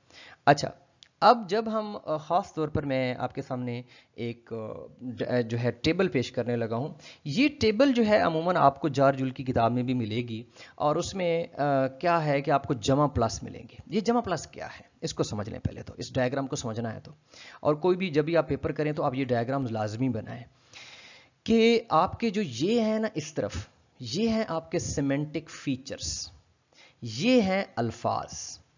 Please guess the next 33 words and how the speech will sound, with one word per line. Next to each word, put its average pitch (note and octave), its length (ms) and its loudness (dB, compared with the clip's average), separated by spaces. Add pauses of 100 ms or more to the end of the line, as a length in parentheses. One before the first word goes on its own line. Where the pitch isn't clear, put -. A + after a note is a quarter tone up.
(460)
अब G3 140 6
हमने G3 340 2
ये C4 140 4
देखना C#3+ 400 0
है A2 280 0
कि D#3 120 -6
इन A3 300 -4
सिमेंटिक D#3+ 540 -2
फीचर्स B2+ 400 -4
में A2 140 -4
से C#3 360 -4 (420)
इस - 240 -2
लफ्ज़ C#3 300 4
का E3+ 120 0
ये B2 320 0
सिमेंटिक D3 400 -2
फीचर - 240 -2
है C3 640 2
या B2+ 200 2
नहीं B2+ 400 2
है। B2+ 320 -2 (1040)
अगर G#3+ 220 10
है F3+ 600 0 (800)
तो C3+ 60 0
हम B2 120 -2
प्लस B2 320 -6
लगाएंगे, B2 460 -6 (220)
अगर F3+ 220 -4
नहीं G3+ 260 -4
है F3 240 -8 (140)
तो C3 80 -2
माइनस G#2 560 -8
लगाएंगे। - 440 -18